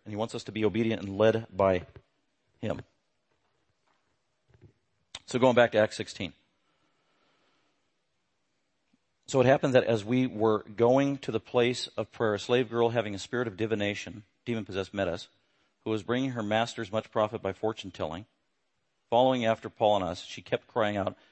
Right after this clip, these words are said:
saying, "These men are bondservants or slaves of the Most High God, who are proclaiming to you the way of salvation." And I just want to close with this as we get to have some baptisms now. When I think about this story, and by the way, this is the third time that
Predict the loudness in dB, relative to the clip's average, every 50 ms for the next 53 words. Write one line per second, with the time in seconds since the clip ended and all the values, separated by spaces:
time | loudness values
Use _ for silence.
0 | _ _ _ _ _ _ _ _ _ _ -14 -10 -10 -8 -6 -4 -4 -4 -4 -4
1 | -2 -2 -2 -2 -2 -6 -6 -6 -4 -2 0 0 0 0 -2 -4 -6 -8 -8 -8
2 | -10 -12 -10 -6 -4 -4 -4 -6 -8 -6 -6 -6 -6 -6 -4 -4 -4 -2 -2 0
3 | 0 0 0 -2 -4 -4 -2 -2 -2 -2 -6 -8 -6 -4 -4 -2 -2 -4 -6 -8
4 | -10 -8 -8 -8 -8 -6 -4 -2 -2 -2 -2 -2 -2 -2 -2 -2 -2 -4 -6 -6
5 | -6 -6 -6 -6 -4 -4 -4 -4 -2 0 2 0 0 0 -4 -8 -6 -6 -6 -6
6 | -10 _ _ -20 -20 -20 -20 -20 _ _ _ _ -16 -14 -12 -10 -8 -8 -8 -6
7 | -4 -4 -4 -4 -4 -6 -14 _ _ -16 -12 -6 -2 0 0 0 -2 -6 -10 -10
8 | -10 -12 -8 -8 -6 -8 -8 -10 -14 -20 -20 _ _ _ _ _ _ _ _ _
9 | _ _ _ _ _ _ _ _ _ -20 -20 _ -4 -2 -2 -2 -2 -2 0 2
10 | 4 4 4 2 0 -10 -8 -4 0 0 0 0 0 -2 -6 _ _ _ _ _
11 | -2 4 4 4 6 6 4 2 2 2 -2 -4 -8 -8 -8 -10 -10 -6 -2 0
12 | 2 2 0 -2 -4 -2 0 2 2 2 0 0 -2 -2